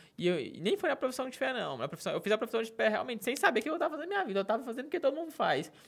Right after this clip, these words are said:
mas quando eu racionalizei, racionalizei, eu passei a entender que, que com o ensino do Thiago,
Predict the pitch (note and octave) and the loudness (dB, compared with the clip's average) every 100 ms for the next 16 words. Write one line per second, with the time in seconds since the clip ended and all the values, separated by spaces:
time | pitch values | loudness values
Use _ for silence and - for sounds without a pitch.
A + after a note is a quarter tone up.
0 | - - - F3+ - G#3 G3 G3+ A3+ A3 | -20 -6 0 2 4 4 4 0 -4 -4
1 | G3+ D#3 D#3+ F3 G3+ G3+ G3 F3+ C3+ C3 | -4 -6 -6 -6 -6 -4 -4 -2 -2 -2
2 | B2+ - - - D#3+ - D#3+ D#3 G3+ A3+ | -4 -12 -10 -6 -4 2 2 4 0 0
3 | A#3 A3 E3+ C#3 B2+ - - - - - | -4 -4 -2 -2 -4 -8 -20 -20 -18 -8
4 | F#3 G#3 A#3+ C#4 - G#3+ F#3+ F3 F3+ F#3 | -6 -4 -4 -4 -6 -2 -2 -2 -2 0
5 | C#3 B2 C#3 | 0 0 -4